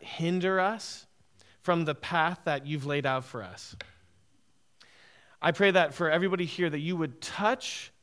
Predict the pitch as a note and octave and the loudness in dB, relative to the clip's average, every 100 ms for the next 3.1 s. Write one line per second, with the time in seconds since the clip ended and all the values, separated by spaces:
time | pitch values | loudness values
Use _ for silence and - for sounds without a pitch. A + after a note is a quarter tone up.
0 | _ B2 A2+ B2+ - D3 F#3 F3+ - A#3+ | _ -4 -4 -6 -6 -4 -2 -4 -4 -4
1 | B3+ G#3+ - F3+ E3 D#3 C#3+ D#3+ E3 - | 0 0 0 0 2 2 0 0 -2 -4
2 | E3+ F#3 G#3 F3+ C3+ - A#2 F#2 F2+ - | -4 -4 -2 -2 -4 -6 -10 -12 -14 -18